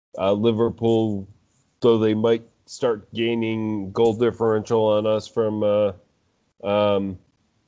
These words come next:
from their Fulham match, um, I, I still think there'll be a few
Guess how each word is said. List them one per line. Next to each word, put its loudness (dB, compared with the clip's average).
from 0
their 4
Fulham 2
match, -4
um, -2
I, -6
I -4
still -6
think -6
there'll -2
be -4
a -2
few 0